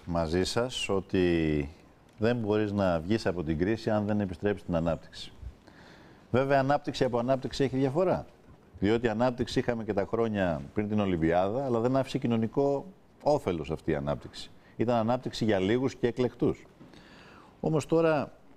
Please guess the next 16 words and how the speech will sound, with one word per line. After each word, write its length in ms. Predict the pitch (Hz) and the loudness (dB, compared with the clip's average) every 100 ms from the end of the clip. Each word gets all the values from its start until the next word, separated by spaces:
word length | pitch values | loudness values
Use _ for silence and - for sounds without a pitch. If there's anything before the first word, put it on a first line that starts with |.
| - - | -20 -4
που 120 | 127 | 0
βρισκόμαστε 680 | 110 98 - 143 143 120 113 | 0 0 0 0 0 0 0
ακόμα 340 | 104 139 135 113 | 2 0 0 0
μέσα 300 | 131 135 123 | 0 0 -2
στη 160 | - | -2
χαράδρα, 600 | - 87 87 85 92 117 - | 0 0 2 0 -2 -4 -4
πρέπει 240 | 131 143 | -2 0
να 100 | 135 | -2
σχεδιάσουμε 760 | 117 117 98 101 123 110 - - - - _ | -2 0 0 2 2 0 -6 -16 -20 -20 _
και 80 | - | -4
να 100 | 107 | -2
έχουμε 220 | 120 127 | 0 -2
και 140 | 113 107 | 0 0
υπομονή 520 | 95 98 95 92 120 | 0 -2 0 0 0
και 140 | 123 | 0
επιμονή. 540 | 113 110 95 92 92 | -2 0 0 2 0